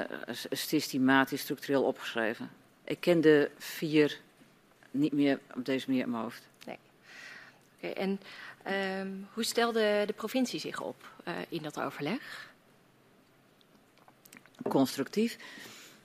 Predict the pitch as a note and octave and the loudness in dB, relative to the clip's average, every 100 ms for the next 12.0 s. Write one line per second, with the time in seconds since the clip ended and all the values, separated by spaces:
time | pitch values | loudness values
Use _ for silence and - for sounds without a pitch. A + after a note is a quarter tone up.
0 | - - E3+ D3+ C#3+ C#3 C#3 C#3 C#3 - | -4 6 8 10 10 8 8 6 4 0
1 | - - - - _ - _ _ _ _ | -18 -20 -20 -20 _ -20 _ _ _ _
2 | - - G#3 G3+ - C3+ - F3 C#3 C#3 | -20 6 8 10 8 2 4 4 6 6
3 | C#3 C#3 - - C#3 C3+ B2+ B2+ B2 - | 6 4 2 -2 2 4 4 4 2 -2
4 | - F3 D#3+ B2+ A#2+ B2+ - F#3 F#3 C#3+ | -2 0 2 0 0 -2 2 2 2 0
5 | C3 A#2 C3 - B2+ A#2+ A#2+ E3+ - - | -2 0 2 2 2 2 2 0 -6 -14
6 | _ _ - C#3+ - C3+ A#2+ D#3+ - C#3 | _ _ -4 -2 -2 -2 2 2 4 4
7 | - C#3 D3 G#3+ - G2 E3 - - - | 2 4 6 6 4 0 0 -2 -6 -10
8 | - - - - - - - C#3 C3+ C3 | -20 -20 -20 -20 -20 -12 0 4 4 4
9 | - - E3+ E3 C#3+ B2+ G#2 C3+ C#3 B2+ | 4 8 8 8 0 2 4 6 4 4
10 | C3 C#3 C3+ C3 B2 D3 C#3+ B2+ C#3+ C#3 | 2 4 2 4 6 6 6 4 4 4
11 | C#3+ D3 D3 C#3+ C#3 - D3 C#3 C#3 C#3 | 6 4 4 4 2 2 2 2 4 4